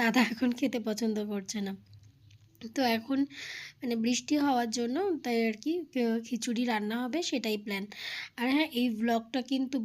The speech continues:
বেশ কিছুদিন আগের, বেশ কিছুদিন মানে বেশ কিছুদিন আগের, প্রায় মাসখানেক তো হয়েই গেছে বলতে গেলে, এক মাস তো হয়েই গেছে। উম, তো অনেক দিন বাদে আর কি ভিডিওটা, আহ,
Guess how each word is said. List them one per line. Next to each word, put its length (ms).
বেশ 300
কিছুদিন 420
আগের, 240
বেশ 220
কিছুদিন 400
মানে 120
বেশ 140
কিছুদিন 360
আগের, 220
প্রায় 240
মাসখানেক 540
তো 140
হয়েই 360
গেছে 200
বলতে 220
গেলে, 220
এক 160
মাস 140
তো 60
হয়েই 380
গেছে। 280
উম, 180
তো 80
অনেক 160
দিন 140
বাদে 240
আর 160
কি 80
ভিডিওটা, 520
আহ, 720